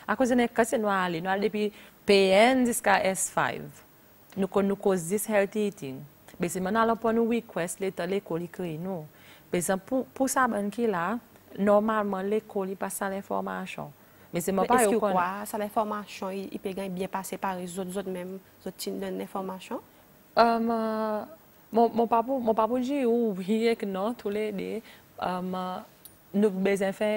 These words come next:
Speaker 1: evalyasyon, lò la, pou gete ki ka, ki manye, kan se zanfan yon pran.
Speaker 2: Mhm.
Speaker 1: Ok? E parey, euh, euh, mwen di ou, nou, nou, nou kapab ale, nou kapab ale pou al fè tòk. Men se mwen, se nou te ka long time pou kouvè tout lekòl.
Speaker 2: Mhm.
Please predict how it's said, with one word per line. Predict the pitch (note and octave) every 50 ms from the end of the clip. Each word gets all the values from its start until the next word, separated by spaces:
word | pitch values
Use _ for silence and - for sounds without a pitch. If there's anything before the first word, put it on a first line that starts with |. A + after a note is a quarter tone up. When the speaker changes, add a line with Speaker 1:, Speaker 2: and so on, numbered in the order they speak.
| G#3+
Speaker 1:
evalyasyon, | A3 G3+ A3+ A3 A3 A3+ A3+ A3+ A3+ A3 G#3+ G3+ - - F3 E3+ E3+ F3+ F3+ -
lò | F#3+ G3 F#3+ F3+
la, | E3+ D#3+ E3 F3 -
pou | - G3 F3
gete | G3 F#3 E3+ - F#3
ki | - - - -
ka, | - F#3 F#3 F#3 - - - - -
ki | - A#3+
manye, | B3 C4 B3+ A#3+ G#3 F3+ -
kan | - A#3 A3 -
se | - A3 G3+
zanfan | G#3+ G#3 G#3 - F#3 E3+ E3+
yon | A3+ -
pran. | - D#3 D3 - - D#3+ - -
Speaker 2:
Mhm. | A3+ G3+ G3+ G3 F#3 - F3 E3+ - _ - - F3+
Speaker 1:
Ok? | F3 - - F#3+ G3 A3 B3+ - - - - -
E | - G3+ G#3 G#3 G3+ G#3+ - - - - - - -
parey, | - A3+ G#3 G#3+ G#3+ A3 A#3 B3 B3+ C4+ C4+ C#4 C#4 C#4
euh, | C4+ C4+ C4+ C4 B3+ - - - A#3
euh, | A#3 A#3 A#3 A#3 A#3 A#3 A#3+ A#3 - -
mwen | A#3 A#3+ A#3+
di | A3+ A3+ B3 B3 A#3
ou, | G3+ E3+ D#3 - -
nou, | - F#3+ G3+ A3 A#3 B3+ C#4+ D4+ D#4
nou, | D4+ C#4+ C#4+ C4 -
nou | A#3+ B3+
kapab | - C4 A3 F#3+ G#3+ A3+
ale, | A3+ G3 E3+ E3 D#3 E3 E3 - - - _
nou | G#3 -
kapab | A#3 A#3+ D4+ D#4+ D#4 -
ale | G3 F3 F3
pou | E3+ F#3+ F#3+ F#3
al | -
fè | - G3+ F#3 F3
tòk. | - - D#3 D#3 - - - - - - - - -
Men | B3 B3
se | A#3
mwen, | A3+ G#3+ A3
se | B3 - C4 C4+
nou | C#4 C4+
te | - C4
ka | - C#4 A#3+ G3+
long | F3 E3 E3 E3+ F3 A3 D4 C4+
time | - G3+ G3+ A3
pou | G#3 B3 A3+ -
kouvè | G3+ G3 G3 G3 F#3 F3+
tout | - F#3 F3
lekòl. | F3+ E3+ E3+ - - D#3 D3+ D#3 D#3+
Speaker 2:
Mhm. | G3 F3+ F3 F3 F#3